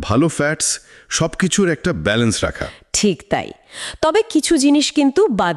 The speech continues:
Speaker 2: দিতেও বলা হয়েছে।
Speaker 1: যেমন?
Speaker 2: সফট ড্রিঙ্কস।
Speaker 1: হ্যাঁ।
Speaker 2: সফট ড্রিঙ্ক, ফাস্ট ফুড, অতিরিক্ত ভাজাভুজি আর অবশ্যই অতিরিক্ত মিষ্টি বা চিনি, এগুলো যতটা সম্ভব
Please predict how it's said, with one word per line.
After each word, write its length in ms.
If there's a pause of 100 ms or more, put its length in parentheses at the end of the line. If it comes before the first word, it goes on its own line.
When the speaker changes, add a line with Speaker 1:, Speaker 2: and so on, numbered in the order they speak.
Speaker 2:
দিতেও 280
বলা 260
হয়েছে। 400 (200)
Speaker 1:
যেমন? 320 (420)
Speaker 2:
সফট 360
ড্রিঙ্কস। 340 (220)
Speaker 1:
হ্যাঁ। 260 (200)
Speaker 2:
সফট 320
ড্রিঙ্ক, 280 (240)
ফাস্ট 360
ফুড, 280 (200)
অতিরিক্ত 480
ভাজাভুজি 760 (300)
আর 140 (100)
অবশ্যই 600 (120)
অতিরিক্ত 480
মিষ্টি 580
বা 160
চিনি, 380 (480)
এগুলো 300
যতটা 500
সম্ভব 520